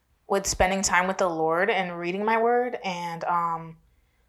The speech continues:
sometimes with me, I can kind of, like, go to extremes. Um, <laughs> so there was a time when I was waking up at three A M,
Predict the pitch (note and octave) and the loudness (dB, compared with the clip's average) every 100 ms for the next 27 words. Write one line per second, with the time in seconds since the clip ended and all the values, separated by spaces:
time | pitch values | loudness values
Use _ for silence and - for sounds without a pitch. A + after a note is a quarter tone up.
0 | _ - B3 A#3+ B3 A#3+ A3+ F#3+ G3 F#3+ | _ 0 2 6 4 4 2 0 0 2
1 | F3 F#3 G3+ G3+ F#3+ F3 E3 E3 D#3+ E3+ | 2 2 -2 4 4 4 0 -2 -4 -6
2 | D#3+ - D#3+ E3 F3 - - - - - | -4 -4 -4 -6 -10 -12 -14 -20 -20 0
3 | F#3+ F#3 F3+ F#3 A3 A3 - C4 G#3+ G#3+ | 4 6 4 2 0 0 4 6 8 8
4 | G#3+ A3 G#3 G3+ G3 F#3 F3+ F3+ F#3 F#3 | 8 8 6 6 6 4 4 0 0 2
5 | F3 - F3 F3 F3 E3+ F3 F#3 | 2 2 2 2 2 0 0 -4